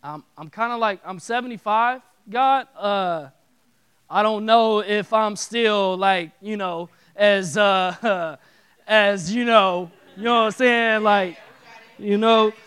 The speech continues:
I don't know if I could swing the bat like I used to, God. Like, I don't, I don't know.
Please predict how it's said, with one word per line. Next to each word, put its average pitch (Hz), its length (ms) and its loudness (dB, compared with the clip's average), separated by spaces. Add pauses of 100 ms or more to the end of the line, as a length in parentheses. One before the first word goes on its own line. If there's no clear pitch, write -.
(340)
I 185 100 -4
don't 226 220 2
know 226 180 0
if 202 120 -2
I 220 140 2
could 190 260 -14
swing 226 300 -6
the 214 60 -2
bat 233 280 8
like 233 180 6
I 220 80 2
used 220 300 -4
to, 220 180 -6
God. 226 340 8
Like, 214 160 6
I 220 100 4
don't, 233 260 0
I 214 120 0
don't 226 240 -2
know. 233 380 0